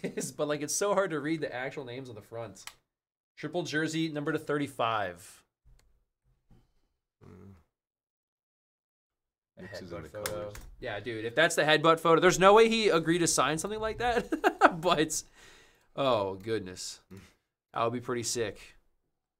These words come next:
Speaker 1: Someone's gonna take the sticker off their Zidane card and put it on the headbutt photo.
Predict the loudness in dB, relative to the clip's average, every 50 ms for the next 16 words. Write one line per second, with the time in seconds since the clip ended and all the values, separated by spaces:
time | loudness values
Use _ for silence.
0 | _ -14 -10 -8 -8 -6 -6 -6 -6 -6 -6 -6 -6 -6 -6 -8 -10 -10 -10 -8
1 | -4 -4 -4 -4 -4 -8 -10 -10 -10 -8 -8 -8 -8 -8 -6 -4 -4 -4 -4 -6
2 | -8 -8 -8 -8 -8 -8 -10 -10 -10 -10 -10 -10 -10 -10 -10 -10 -8 -8 -8 -6
3 | -6 -8